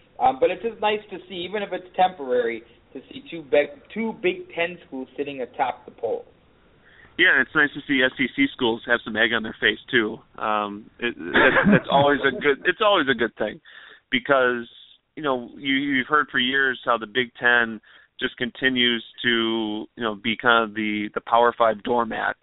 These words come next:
Speaker 2: And, you know, look at how bad the non-conference season went last year for the Big Ten. I mean, it did not go very well. And then the bowl season happened, and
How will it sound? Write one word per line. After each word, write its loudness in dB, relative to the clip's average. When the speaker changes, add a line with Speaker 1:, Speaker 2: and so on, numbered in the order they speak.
Speaker 2:
And, -4
you -2
know, 0
look -4
at 0
how 2
bad 0
the -8
non-conference -4
season -8
went -6
last -4
year 0
for -6
the -12
Big -4
Ten. 0
I -12
mean, -12
it -12
did -8
not -4
go 2
very -4
well. -8
And 0
then 2
the -4
bowl 2
season -2
happened, -6
and -2